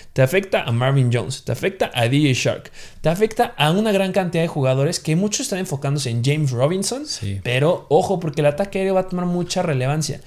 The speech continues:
Speaker 2: Y aparte de que draftearon a Etienne por algo y también, o sea, yo, no vas a cambiar un to-,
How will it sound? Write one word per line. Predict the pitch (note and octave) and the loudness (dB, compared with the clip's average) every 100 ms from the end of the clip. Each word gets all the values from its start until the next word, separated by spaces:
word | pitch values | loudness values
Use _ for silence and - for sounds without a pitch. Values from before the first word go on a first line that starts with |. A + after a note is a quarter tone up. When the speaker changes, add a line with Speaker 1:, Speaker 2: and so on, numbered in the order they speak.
| - - | -12 2
Speaker 2:
Y | D#3 | 2
aparte | D3 F3+ - G3+ F#3+ D3+ | 4 2 4 2 4 4
de | D3 | 2
que | C#3 D#3 D3+ D3 C#3 C3+ - | 4 4 4 4 2 0 -2
draftearon | C#3+ C#3+ D#3 C#3+ E3+ F3+ G3 | 4 6 6 4 4 4 6
a | D#3+ | 4
Etienne | A2+ C3+ C3+ | 4 4 6
por | A#2+ C3 | 6 4
algo | D3+ E3 E3+ G3 | 4 6 4 4
y | - C#3 | 4 4
también, | D3 C#3 D3 D3+ E3 F3+ | 6 6 8 6 4 0
o | - | 2
sea, | C#3 C3 A#2+ A2 - | 4 6 4 0 -4
yo, | C#3+ C#3+ E3+ F3 | -2 2 2 4
no | F#3 G#3 | 4 6
vas | G#3 G3+ | 4 4
a | - | 4
cambiar | D3 D#3 E3 - | 4 4 4 2
un | D#3+ E3 C#3+ | 2 4 2
to-, | D#3 | -2